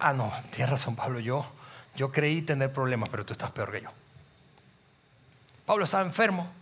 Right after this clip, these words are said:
Pablo probablemente escribió esta carta, esta carta desde la prisión. O sea, Pablo no está disfrutando la vida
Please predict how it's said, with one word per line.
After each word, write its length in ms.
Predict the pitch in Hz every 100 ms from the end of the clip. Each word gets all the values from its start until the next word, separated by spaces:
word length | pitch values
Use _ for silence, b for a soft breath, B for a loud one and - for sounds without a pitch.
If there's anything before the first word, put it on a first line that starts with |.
| - - _ - - _ -
Pablo 200 | 196 180
probablemente 420 | 185 185 185 175
escribió 220 | - 170
esta 160 | 165 175
carta, 380 | 185 175 180 -
esta 220 | 147 175
carta 260 | 175 170
desde 160 | 170 147
la 100 | 151
prisión. 320 | 165 - 190
O 1000 | 160 - - - - - - - - -
sea, 100 | -
Pablo 240 | 254 320 349
no 60 |
está 200 | 320 330
disfrutando 580 | 320 240 277 208 277 285
la 120 | 262
vida 440 | 240 247 190 123